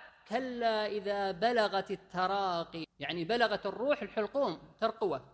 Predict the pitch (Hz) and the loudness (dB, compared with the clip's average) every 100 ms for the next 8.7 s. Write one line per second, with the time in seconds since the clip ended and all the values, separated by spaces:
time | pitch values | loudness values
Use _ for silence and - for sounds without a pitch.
0 | _ _ 180 220 285 285 269 302 320 269 | _ _ 0 2 2 4 6 6 6 6
1 | 277 269 262 - - - - 269 349 294 | 8 8 6 -4 -18 -10 0 2 4 6
2 | 294 277 262 247 240 247 - 220 349 339 | 8 8 4 4 6 4 4 4 4 4
3 | 320 311 285 254 277 269 - - _ - | 2 4 4 6 6 6 -2 -20 _ -2
4 | 185 - - _ _ 160 196 294 277 220 | -2 -2 -14 _ _ -2 2 2 2 -2
5 | 214 277 262 240 220 214 208 214 226 185 | -2 -2 0 0 0 -2 4 8 10 10
6 | - - 247 262 240 247 320 - - 254 | 6 2 2 2 0 4 4 2 4 6
7 | 180 - - - 196 196 190 247 254 226 | 6 -2 -8 -4 0 2 2 0 0 2
8 | 214 208 262 302 269 214 151 | 2 2 8 8 8 6 2